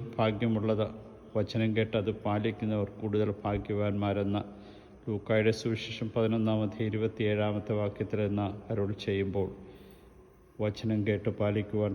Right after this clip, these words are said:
തക്കവിധം ഞങ്ങളെ ഓരോരുത്തരെ അനുഗ്രഹിക്കണമേ. നീ ഞങ്ങൾക്ക് ആവശ്യമുള്ള എല്ലാ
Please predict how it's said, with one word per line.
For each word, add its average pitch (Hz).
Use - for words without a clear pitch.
തക്കവിധം 104
ഞങ്ങളെ 98
ഓരോരുത്തരെ 101
അനുഗ്രഹിക്കണമേ. 95
നീ 120
ഞങ്ങൾക്ക് 117
ആവശ്യമുള്ള 113
എല്ലാ 117